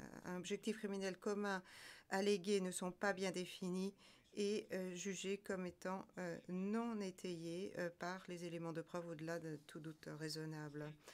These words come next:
Au lieu de cela, la stratégie de l'accusation est d'éviter de détailler en éléments particuliers et donc, euh, comme le montre le peu de cas,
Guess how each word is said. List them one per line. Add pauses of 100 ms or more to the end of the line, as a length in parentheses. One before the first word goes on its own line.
(420)
Au
lieu
de
cela,
la
stratégie
de
l'accusation (380)
est
d'éviter
de
détailler
en
éléments
particuliers (380)
et
donc, (520)
euh,
comme
le
montre (240)
le
peu
de
cas,